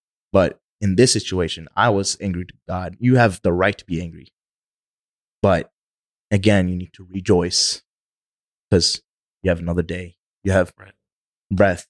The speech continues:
Speaker 1: and all that stuff. And yeah, I get your pain. I get your hurt. But at the exact same time, you have to forgive. Just
Speaker 2: Yeah.
Speaker 1: forgive. Just let it go.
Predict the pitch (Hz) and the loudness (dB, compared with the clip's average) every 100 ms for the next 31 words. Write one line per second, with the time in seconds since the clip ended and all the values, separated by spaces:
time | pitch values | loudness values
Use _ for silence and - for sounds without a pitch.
0 | _ 101 95 87 87 - 90 87 _ 101 | _ -4 -2 -2 -2 -4 -6 -10 _ -8
1 | 90 - _ _ _ _ _ _ 113 127 | -8 -10 _ _ _ _ _ _ 2 2
2 | 110 95 107 110 107 92 101 104 98 90 | 2 -2 -6 -6 -10 -6 -4 -2 -4 -4
3 | 95 95 98 87 90 92 - 92 90 _ | -6 -6 -6 -8 -2 -4 -2 -6 -6 _
4 | _ _ _ _ _ 95 95 104 - 98 | _ _ _ _ _ -10 0 0 0 -8
5 | 90 92 90 90 87 _ _ _ _ _ | -8 -8 -8 -8 -14 _ _ _ _ _
6 | _ _ _ _ _ _ - 101 95 - | _ _ _ _ _ _ -2 2 2 -2
7 | - 82 87 78 53 _ _ _ _ _ | -12 -10 -8 -10 -12 _ _ _ _ _
8 | _ _ 104 - - 87 90 82 - _ | _ _ -2 -2 -4 -10 -8 -8 -12 _
9 | _ _ _ _ _ _ _ _ 90 95 | _ _ _ _ _ _ _ _ -8 0
10 | 90 87 87 87 | 0 -2 -8 -12